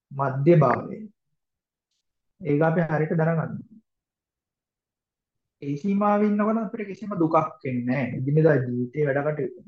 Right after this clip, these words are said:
වල නිසා, රැකී ආරක්ෂා කටයුතු වල නිසා අපිට එහෙම, අ, ප්‍රශ්නයක් එන්නේ නැහැ. ගොඩක්ම වෙලාවට අපි වෙලා තියෙන අපිට අදාළ නැති දේවල් අපි ඔලුවට අරගෙන,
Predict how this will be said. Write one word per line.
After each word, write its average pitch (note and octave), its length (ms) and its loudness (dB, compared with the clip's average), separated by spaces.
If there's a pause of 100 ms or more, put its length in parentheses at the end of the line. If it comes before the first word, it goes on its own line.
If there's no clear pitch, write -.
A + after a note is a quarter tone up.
වල C#3 220 -6
නිසා, C#3+ 260 -6
රැකී C3 260 -2
ආරක්ෂා C#3 300 -2
කටයුතු C#3+ 360 -2
වල C#3 120 -2
නිසා D#3+ 220 -2
අපිට D#3 180 -4
එහෙම, D#3 240 0 (840)
අ, E3+ 120 -8 (320)
ප්‍රශ්නයක් D#3+ 440 0
එන්නේ E3+ 200 2
නැහැ. D#3+ 180 0
ගොඩක්ම D3+ 360 2
වෙලාවට F3+ 340 2
අපි D#3+ 160 -2
වෙලා D3+ 180 -2
තියෙන F3+ 180 -6
අපිට E3 160 -8
අදාළ D#3 340 0
නැති E3 240 -6
දේවල් E3+ 260 0
අපි F3 160 -4
ඔලුවට D#3+ 260 -6
අරගෙන, D#3 280 -10